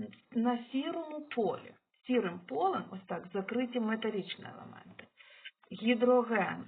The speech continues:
гелій і ті, що залишились жовтого кольору, це є неметалічні елементи.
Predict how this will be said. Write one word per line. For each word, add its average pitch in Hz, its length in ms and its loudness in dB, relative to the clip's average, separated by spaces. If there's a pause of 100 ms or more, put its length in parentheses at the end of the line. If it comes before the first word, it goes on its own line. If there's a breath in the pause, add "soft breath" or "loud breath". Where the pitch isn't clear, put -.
гелій 185 600 0
і 214 100 -6
ті, 226 180 0
що 208 180 -4
залишились 185 840 -4
жовтого 190 640 -2
кольору, 285 520 -8 (600 loud breath)
це 196 160 -2
є 214 280 -6 (120)
неметалічні 170 920 -4 (100)
елементи. - 500 -18